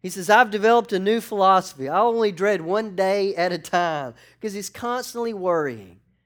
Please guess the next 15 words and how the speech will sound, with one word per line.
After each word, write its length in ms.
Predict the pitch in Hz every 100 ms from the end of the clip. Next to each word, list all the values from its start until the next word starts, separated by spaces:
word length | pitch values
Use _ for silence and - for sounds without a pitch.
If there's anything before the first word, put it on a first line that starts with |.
| _ _ _ _ -
But 120 | 175
think 240 | - 262 262
about 300 | 233 175 -
this 260 | 156 147
one 120 | 135
by 180 | 123 127
William 460 | 127 139 147 139 123
Palmer, 400 | - 120 117 110
a 40 |
commentator 760 | 110 135 135 127 117 123 110 110
of 80 | 107
the 140 | 117
Old 200 | 120 117
Testament, 460 | - 120 113 110 -
said, 460 | - 123 113 110